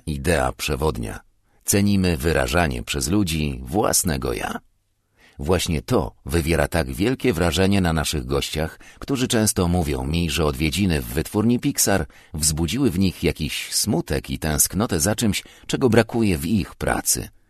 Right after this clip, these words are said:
Za namacalną energią, atmosferą współpracy i niczym nieskrępowanej kreatywności, poczuciem, żeby nie brzmiało to zbyt górnolotnie, nieograniczonych możliwości.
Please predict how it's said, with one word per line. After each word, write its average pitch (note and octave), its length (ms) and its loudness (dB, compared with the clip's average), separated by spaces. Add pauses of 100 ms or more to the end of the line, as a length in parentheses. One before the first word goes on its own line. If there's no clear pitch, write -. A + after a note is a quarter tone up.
(240)
Za E2+ 220 2
namacalną D#2 680 2
energią, D2+ 600 -2 (260)
atmosferą E2+ 640 0
współpracy F2 720 0 (240)
i G2+ 160 2
niczym C3 400 0
nieskrępowanej E2 880 2
kreatywności, C#2+ 840 -4 (280)
poczuciem, E2 580 0
żeby D2+ 380 -2
nie D#2+ 140 0
brzmiało D#2 420 0
to C#2+ 120 -2
zbyt C2+ 220 -4
górnolotnie, E2+ 680 0 (300)
nieograniczonych F2 1120 0
możliwości. C#2 880 -4